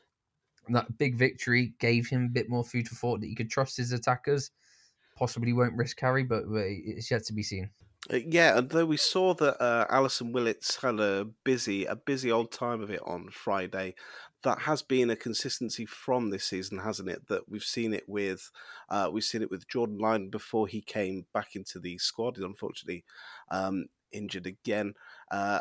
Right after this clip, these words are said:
Speaker 2: and then with Jack Payne as well, of just how sort of thorough and meticulous, um,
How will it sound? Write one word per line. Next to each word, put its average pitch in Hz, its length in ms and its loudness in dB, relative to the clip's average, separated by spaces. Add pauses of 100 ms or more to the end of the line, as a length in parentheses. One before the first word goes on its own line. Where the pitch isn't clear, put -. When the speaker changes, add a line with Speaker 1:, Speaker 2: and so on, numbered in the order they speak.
(120)
Speaker 2:
and 107 220 -2
then 107 200 2
with 104 160 -4
Jack - 300 -2
Payne 107 300 0
as 98 180 -2
well, 101 160 2
of 90 100 -10
just - 340 -4
how 110 200 0
sort - 340 -4
of 104 140 -8 (120)
thorough 120 480 4
and 101 200 0
meticulous, 101 800 -4 (460)
um, 95 340 -4